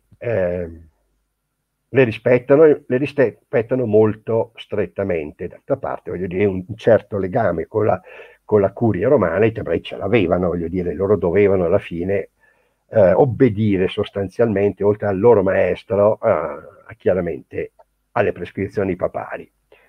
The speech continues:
Quindi, voglio dire, si va molto indietro nel tempo e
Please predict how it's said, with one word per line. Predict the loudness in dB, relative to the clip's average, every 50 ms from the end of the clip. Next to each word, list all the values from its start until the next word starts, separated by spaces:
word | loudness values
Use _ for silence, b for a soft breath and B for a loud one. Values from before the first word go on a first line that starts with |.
| b b b b b b b
Quindi, | 4 6 6 6 6 2 -2 -4
voglio | -2 -2 0
dire, | 0 0 0 -2 -4
si | -8 -8 -6 0
va | 2 2
molto | 4 6 4 4 2 0
indietro | -4 -4 -2 0 2 2 0 0 -2
nel | -4 -4 -4 -4
tempo | 0 2 2 2 2 0 -2 -2 -2 -2 -4 -6 _ _ _ _ _ _ _ _ _ _ _ _ _ _ _ _ _
e | 2 2 2 2 2 _ _